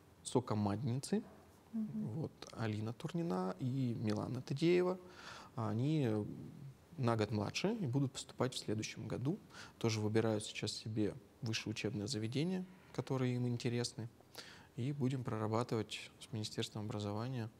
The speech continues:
Speaker 1: целевые места в эти вузы.
Speaker 2: Мгм. Ну, художественная гимнастика, конечно, спорт очень красивый, очень зрелищный,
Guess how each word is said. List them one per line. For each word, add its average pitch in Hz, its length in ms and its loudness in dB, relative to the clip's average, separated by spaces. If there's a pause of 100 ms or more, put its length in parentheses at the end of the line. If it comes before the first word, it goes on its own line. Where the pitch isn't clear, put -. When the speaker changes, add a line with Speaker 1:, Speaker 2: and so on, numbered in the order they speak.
(260)
Speaker 1:
целевые 113 380 -2
места 104 340 -4
в 110 60 -6
эти 101 180 -8
вузы. 101 300 -6 (500)
Speaker 2:
Мгм. 214 440 4 (500)
Ну, 254 200 6
художественная 262 440 6
гимнастика, 269 560 4
конечно, 240 460 2
спорт 226 380 0
очень 214 280 4
красивый, 240 720 2
очень 190 320 0
зрелищный, 254 880 4